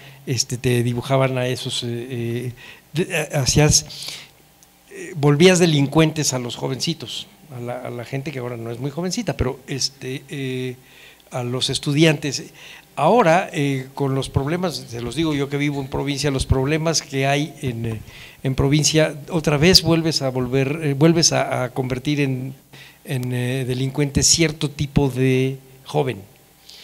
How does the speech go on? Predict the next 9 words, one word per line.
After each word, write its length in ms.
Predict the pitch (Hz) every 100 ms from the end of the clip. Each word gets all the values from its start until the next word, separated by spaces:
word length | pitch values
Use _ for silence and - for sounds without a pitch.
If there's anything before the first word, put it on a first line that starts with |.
| - - -
Eh, 440 | 147 143 143 131 120
si 180 | 147
tiene 320 | 139 151 143 131
ciertos 380 | 143 123 135
tatuajes, 580 | - 120 143 143 147 139
si 280 | - 135 131
usa 280 | 131 127 123
cierta 400 | 131 131 127 123
ropa, 480 | 139 143 139 135